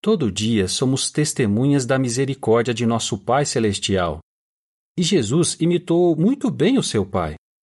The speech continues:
Mesmo vendo que seus seguidores eram imperfeitos, ele sempre os tratou de modo misericordioso e perdoador. Jesus até sacrificou sua vida para que os pecados deles fossem perdoados.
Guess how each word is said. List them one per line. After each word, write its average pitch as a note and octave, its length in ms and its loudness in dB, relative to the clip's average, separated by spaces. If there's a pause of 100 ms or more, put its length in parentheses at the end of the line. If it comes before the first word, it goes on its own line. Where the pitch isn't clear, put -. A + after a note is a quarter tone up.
(460)
Mesmo G3+ 300 -2
vendo G#2+ 320 -2
que A2 100 -6
seus G#2+ 240 -2
seguidores G#2+ 580 -2
eram A2+ 200 0
imperfeitos, A2+ 960 -2 (220)
ele D#3+ 220 0
sempre F3 520 0
os C#3+ 120 0
tratou C#3 420 0
de C3 100 -4
modo A#2+ 320 0
misericordioso G#2 1040 0
e E3+ 40 0
perdoador. G#2+ 800 0 (800)
Jesus C#3+ 600 2
até D#3+ 240 0
sacrificou E3+ 720 -2
sua G#3 300 0
vida C3+ 440 2
para C#3 240 0
que - 100 -6
os D#3+ 100 0
pecados D#3+ 560 -2
deles E3 380 0
fossem E3+ 420 0
perdoados. F#2 840 -2